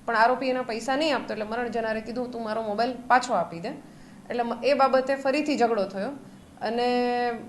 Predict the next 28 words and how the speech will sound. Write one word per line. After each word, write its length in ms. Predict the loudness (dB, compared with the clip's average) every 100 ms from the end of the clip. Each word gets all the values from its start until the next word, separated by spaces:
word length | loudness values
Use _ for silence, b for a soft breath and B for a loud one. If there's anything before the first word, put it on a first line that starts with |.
| -4
બધાએ 340 | 0 4 4 4
ફરીથી 400 | 0 -2 -4 0
ટ્રાય 240 | 2 2
કર્યો 240 | 0 -2
એને 140 | -2 -2
સમજાવવાની. 580 | -4 0 2 2 0 -6 -12 -12
તો 60 | 0
આરોપી 800 | 4 4 2 -2 -4 -4 -6 -8 -12 -10
જે 220 | 0 0 0
ચોથા 340 | -2 -2 0
માળે 200 | 4 6
આ 60 | 6
લોકો 240 | 4 -2
બેઠા 260 | -2 0 0
હતા 200 | -2 -6 B B B -8
ત્યાંથી 240 | -6 -2
પહેલા 280 | 2 6 6
નીચે 260 | 4 2
ઉતર્યો, 440 | 2 2 -2 -2 -6 -10 -10
ત્રીજા 280 | -4 2 4
માળ 160 | 4 0
સુધી 260 | -2 -2
ગયો 180 | 2 2
અને 160 | 2 -2
પછી 280 | -6 -4
અચાનકથી 1000 | -4 2 0 0 -6 -8 -6 -4 -6 -8 -4
પરત 300 | 4 4 4
આવી, 180 | 2 0